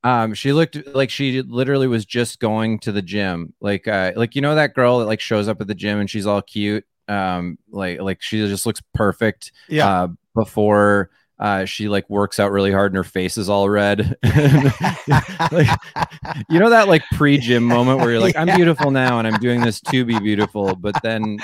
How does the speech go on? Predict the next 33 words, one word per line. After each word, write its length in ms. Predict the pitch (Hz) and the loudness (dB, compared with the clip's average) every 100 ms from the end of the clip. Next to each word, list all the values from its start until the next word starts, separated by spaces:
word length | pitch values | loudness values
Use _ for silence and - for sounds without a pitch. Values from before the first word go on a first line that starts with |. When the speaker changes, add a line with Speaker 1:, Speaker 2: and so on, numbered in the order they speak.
| - | -8
Speaker 1:
it's, 220 | 110 - - | -8 -8 -4
I'm 140 | 120 | -2
gonna 140 | 127 | 0
look 180 | 120 110 | 0 0
like 100 | 104 | 0
a 40 | 98 | -2
mess, 460 | 95 90 95 147 - | -4 -6 -10 -14 -8
uh, 160 | 101 101 | -2 2
Speaker 2:
By 100 | 185 | 4
the 60 | |
Speaker 1:
in 60 | 180 | 6
Speaker 2:
way, 160 | 180 151 | 4 4
Speaker 1:
public." 200 | 92 95 | 2 0
Speaker 2:
she's 280 | 196 196 180 | 0 2 2
not 180 | 180 | 2
eating 240 | 160 156 147 | 2 0 0
cheesecake 500 | - 151 - 143 123 | -2 -4 -2 -4 -4
and 120 | 123 | -6
drinking 300 | 127 117 123 | -6 -6 -4
milk 260 | 123 107 - | -2 -4 -8
before 240 | 107 123 | -12 -10
she 160 | 107 113 | -10 -4
goes 80 | 117 | 0
to 40 | |
the 140 | 117 107 | 0 0
Speaker 1:
No, 60 | 90 | -2
Speaker 2:
gym. 180 | 95 | -4
Speaker 1:
no, 140 | 110 107 | -2 -2
she 180 | - 127 | -2 -2
was 140 | 113 | -2
very 280 | 98 107 113 | -2 0 0
Speaker 2:
No. 20 | |
Speaker 1:
fit. 360 | - 87 76 | -4 -4 -4